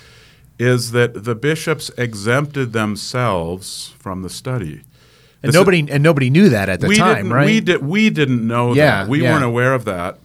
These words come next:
Speaker 1: And so the bishops did not want themselves to be investigated. Uh, and Ju-, Judge Ann Burke, who was the head of this, uh, c-, investigative commission, um, said on E W T N,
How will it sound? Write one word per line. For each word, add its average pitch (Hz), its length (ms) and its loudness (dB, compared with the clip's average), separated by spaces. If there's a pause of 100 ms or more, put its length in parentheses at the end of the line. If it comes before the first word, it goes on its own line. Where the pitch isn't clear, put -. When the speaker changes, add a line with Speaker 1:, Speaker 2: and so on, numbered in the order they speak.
(640)
Speaker 1:
And 120 460 0
so 127 560 2
the 117 100 -4
bishops 165 440 -6
did 139 360 -4
not 135 440 -2
want 123 300 -4
themselves 113 560 -4
to - 60 -14
be 104 140 -6
investigated. 95 920 -8 (220)
Uh, 101 280 -8 (760)
and 107 300 -4
Ju-, 113 340 -4
Judge 113 300 -4
Ann 110 300 -2
Burke, 123 400 0
who - 240 -10
was 98 180 -6
the 95 100 -8
head 117 240 -2
of 104 140 0
this, 95 340 -8
uh, 92 220 -6 (260)
c-, - 140 -20
investigative 104 840 -8
commission, 107 600 -6 (580)
um, 98 380 -2
said 110 580 -4 (140)
on 98 260 -8
E 104 140 -6
W 101 260 -4
T 101 260 -8
N, 101 360 -4